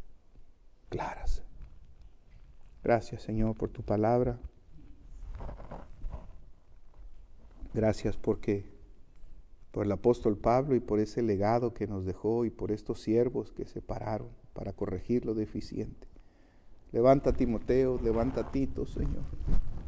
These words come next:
Ayúdame a mí a ser un,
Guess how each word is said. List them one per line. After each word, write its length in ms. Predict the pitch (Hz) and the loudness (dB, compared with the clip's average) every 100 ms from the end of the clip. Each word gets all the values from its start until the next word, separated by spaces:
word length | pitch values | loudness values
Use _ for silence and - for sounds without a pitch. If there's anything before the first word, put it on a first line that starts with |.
| - - - - - - - - - - - - | -8 -10 -12 -12 -16 -12 -10 -10 -12 -14 -14 0
Ayúdame 460 | 113 156 139 120 | 10 10 10 6
a 40 | 104 | 2
mí 200 | 127 139 | 2 2
a 120 | 104 | 0
ser 280 | - - 123 | -2 0 2
un, 240 | 120 117 | 2 -2